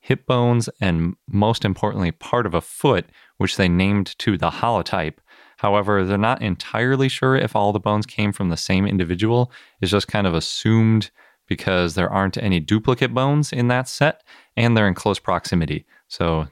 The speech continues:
they find them in kind of the same area, about the same size. Sure, same dinosaur. <laughs> And the bones also seem like they all have characteristics of noasaurs, which are the group that they put it into.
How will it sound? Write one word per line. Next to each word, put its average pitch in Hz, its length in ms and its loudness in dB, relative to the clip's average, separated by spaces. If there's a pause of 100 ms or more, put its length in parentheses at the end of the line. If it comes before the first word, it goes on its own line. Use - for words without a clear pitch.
they 85 120 -4
find 92 240 -2
them 85 120 0
in 80 80 -4
kind 90 200 -2
of 82 60 -2
the 80 80 -4
same 87 260 0
area, 120 440 2
about 87 260 -2
the 85 60 -14
same 80 260 -4
size. 110 680 0 (360)
Sure, 90 460 -2 (340)
same 107 260 -2
dinosaur. 82 480 -2 (440)
<laughs> - 420 -14
And 104 180 2
the 87 240 2 (180)
bones 110 300 0
also 104 380 0
seem 98 280 0
like 82 340 -2
they 82 320 0
all 85 340 0
have 76 340 -6 (260)
characteristics 101 920 -2 (240)
of 87 300 0 (100)
noasaurs, 98 760 0
which - 200 -6
are 85 80 -2
the 82 80 -4
group 90 340 -2 (320)
that 87 120 -4
they 87 100 0
put 107 240 -2
it 107 80 -2
into. 127 420 0